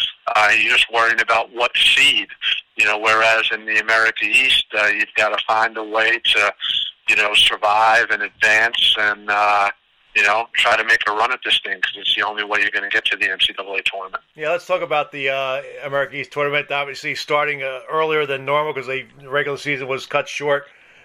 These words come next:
Speaker 2: because of the covid. Uh, would you have wished, uh, to have another week to prepare for this?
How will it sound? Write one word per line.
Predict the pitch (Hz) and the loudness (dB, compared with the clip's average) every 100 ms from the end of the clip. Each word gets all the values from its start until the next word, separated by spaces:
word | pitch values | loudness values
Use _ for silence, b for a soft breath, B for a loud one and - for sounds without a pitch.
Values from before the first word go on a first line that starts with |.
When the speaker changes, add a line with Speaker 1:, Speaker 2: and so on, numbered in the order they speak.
| _ | _
Speaker 2:
because | 127 139 143 127 | -6 -2 -2 -2
of | |
the | 131 | -10
covid. | - 143 147 147 143 b b _ | -4 -2 0 -2 -4 b b _
Uh, | - 143 131 131 139 - - - | -6 -2 -2 -4 -8 -14 -20 -6
would | 170 160 | -4 0
you | 185 | 2
have | 190 147 | 0 0
wished, | 180 185 - | -2 -2 -4
uh, | 160 156 143 | -4 -4 -6
to | - | -6
have | 151 170 160 | -2 -2 -4
another | 160 160 | -4 -6
week | 151 160 156 | -6 -10 -10
to | 139 | -14
prepare | 135 - 160 202 | -16 -4 -4 -4
for | - | -8
this? | 107 87 - | -14 -14 -18